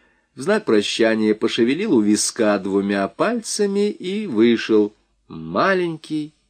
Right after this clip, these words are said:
прямой, складный. «Мистер Нунан?» раздался в трубке знакомый медлительный голос. «Слушаю вас».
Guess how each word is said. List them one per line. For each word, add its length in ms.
прямой, 720
складный. 800
«Мистер 600
Нунан?» 600
раздался 600
в 80
трубке 420
знакомый 680
медлительный 640
голос. 520
«Слушаю 560
вас». 360